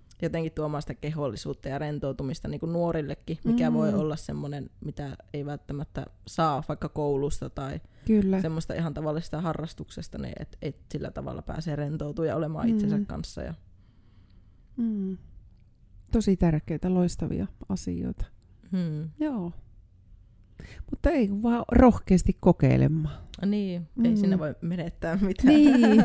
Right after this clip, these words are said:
Speaker 1: <laughs>
Speaker 2: Niin, ja se on joka tapauksessa kokemus, että jos se jostain syystä olisi hankala siinä olla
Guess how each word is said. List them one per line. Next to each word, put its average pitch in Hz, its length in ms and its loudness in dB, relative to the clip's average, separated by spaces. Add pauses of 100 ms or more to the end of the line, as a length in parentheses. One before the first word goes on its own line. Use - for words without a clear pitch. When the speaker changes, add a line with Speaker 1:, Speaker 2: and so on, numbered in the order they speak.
(260)
Speaker 1:
<laughs> - 280 -8
Speaker 2:
Niin, 269 240 6
ja 196 80 6
se 226 120 0
on 208 140 4
joka 233 200 2
tapauksessa 196 420 2
kokemus, 151 680 4
että 180 220 2
jos 226 160 2
se 131 120 4
jostain 202 320 0
syystä 214 380 -4
olisi 196 280 0
hankala 185 380 0
siinä 175 280 -4
olla 170 160 0